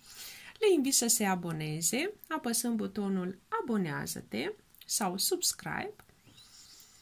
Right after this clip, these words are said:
Iar dacă dorești să primești notificări atunci când eu postez un videoclip nou, te invit să apeși și clopoțelul. Aștept, uh, un comentariu,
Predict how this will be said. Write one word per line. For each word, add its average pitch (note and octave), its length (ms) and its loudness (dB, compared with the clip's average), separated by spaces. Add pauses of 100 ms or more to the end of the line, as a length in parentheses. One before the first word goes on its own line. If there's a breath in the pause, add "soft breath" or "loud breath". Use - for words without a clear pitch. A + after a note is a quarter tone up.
(360 loud breath)
Iar G#4 180 6
dacă F4 240 2
dorești C4 1000 0 (540 loud breath)
să - 360 0
primești C4 480 -2
notificări G#3 720 -2
atunci G3+ 720 -2
când F#3+ 340 -2
eu D4+ 200 0
postez A3+ 460 -2
un G#3 120 2
videoclip F3 760 -4
nou, G#3 440 -2 (380 loud breath)
te - 80 -2 (100)
invit B3 200 2
să - 140 2
apeși G3 720 0
și - 200 -2
clopoțelul. A#3+ 800 -4 (920 loud breath)
Aștept, F#4 640 0
uh, A#3+ 320 2
un D#4 140 0
comentariu, F4+ 1000 0